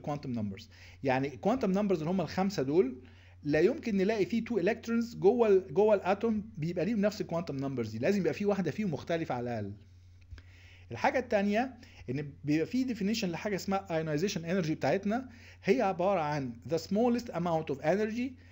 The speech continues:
required to remove an electron from an atom، آه، when the atom is in its ground state. لما بتكلم على كمثال لحاجه زي كده، بتكلم مثلًا عن هيدروجين،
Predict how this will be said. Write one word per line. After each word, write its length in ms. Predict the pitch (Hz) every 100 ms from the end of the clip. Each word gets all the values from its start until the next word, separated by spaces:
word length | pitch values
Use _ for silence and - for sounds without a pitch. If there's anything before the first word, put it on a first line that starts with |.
| - 143
required 520 | 151 165 170 240 240
to 100 | 208
remove 440 | 170 160 190 220 156
an 80 |
electron 600 | 160 190 202 202 202 208
from 160 | 180 156
an 100 | 147 160
atom، 180 | 190 226 262 - - - - -
آه، 160 | 147 143
when 260 | 143 233 202
the 80 | 190
atom 260 | 196 196
is 100 | 156
in 80 | 160
its 160 | 160 147
ground 320 | 156 147 123
state. 360 | - 104 - - - - - - - - - - 135
لما 140 | 139
بتكلم 420 | 135 131 262 247
على 220 | 180 175
كمثال 500 | - 170 151 151 214
لحاجه 280 | 247 208 196
زي 160 | 170 139
كده، 200 | 185 208
بتكلم 300 | - 180 170
مثلًا 200 | 180 170
عن 200 | - 165
هيدروجين، 360 | 185 208 240